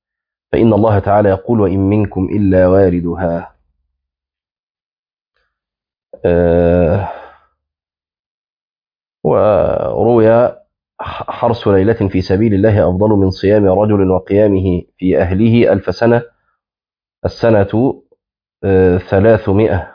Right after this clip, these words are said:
وستون يوماً، اليوم كألف سنة"،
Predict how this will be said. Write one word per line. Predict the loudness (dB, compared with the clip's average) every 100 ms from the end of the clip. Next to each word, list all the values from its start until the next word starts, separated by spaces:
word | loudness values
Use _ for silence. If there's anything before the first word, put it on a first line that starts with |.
| -6
وستون | -4 -4 -8 -2 0
يوماً، | 2 2 2 2 0 -2 -6
اليوم | -4 0 2 0 -2
كألف | -2 -2 -2 -6
سنة"، | 0 0 0